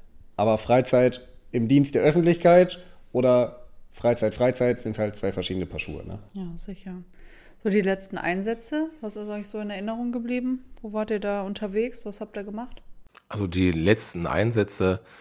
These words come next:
Speaker 3: also was mir wirklich immer noch, äh, in Erinnerung geblieben ist, das hatte Florian eben nämlich auch angesprochen. Da kommt dann die Erinnerung wieder hoch.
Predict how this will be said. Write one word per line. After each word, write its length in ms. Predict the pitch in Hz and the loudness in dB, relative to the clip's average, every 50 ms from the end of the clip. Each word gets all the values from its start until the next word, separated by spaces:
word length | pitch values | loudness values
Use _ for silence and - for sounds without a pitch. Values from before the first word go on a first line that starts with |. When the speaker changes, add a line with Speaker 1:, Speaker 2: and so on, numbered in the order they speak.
| - - _ _ _ _ | -20 -20 _ _ _ _
Speaker 3:
also 200 | - - 92 92 | -4 -2 2 4
was 140 | 95 98 - | 4 4 4
mir 160 | 107 95 92 | 2 2 2
wirklich 340 | 101 120 120 117 101 - - | 2 2 2 2 0 -2 0
immer 180 | 123 127 123 123 | 2 4 6 6
noch, 220 | 127 123 123 - | 6 6 4 4
äh, 40 | 107 | 2
in 80 | 104 104 | 2 4
Erinnerung 520 | 104 101 - 101 107 113 110 117 120 110 | 4 2 2 4 4 4 4 2 2 0
geblieben 300 | 107 95 107 110 104 104 | -2 0 0 2 2 2
ist, 120 | 104 - | 0 0
das 140 | - 92 - | -2 -2 0
hatte 180 | 101 92 95 85 | -2 -2 -2 -4
Florian 400 | - - 120 123 120 110 92 85 | 0 2 2 4 4 4 2 2
eben 160 | 73 76 67 | 2 0 -2
nämlich 240 | 80 90 90 78 82 | -2 -2 0 0 0
auch 100 | - - | -2 -2
angesprochen. 720 | 73 82 85 82 - - - 87 82 - 101 110 131 123 - - - - - - - _ _ _ - | -2 -2 -2 -4 -4 -4 -4 -4 -4 -2 -2 -2 -4 -4 -10 -18 -20 -20 -20 -20 -20 _ _ _ 0
Da 240 | 90 85 87 87 | 2 4 4 4
kommt 220 | 85 - 92 92 95 | 2 0 0 2 2
dann 100 | 87 85 | 2 4
die 80 | 87 | 4
Erinnerung 340 | 90 90 104 104 98 101 98 | 4 4 2 2 0 0 0
wieder 200 | 95 87 87 - | 0 0 0 0
hoch. 280 | 104 110 113 107 - | 0 0 0 -2 -4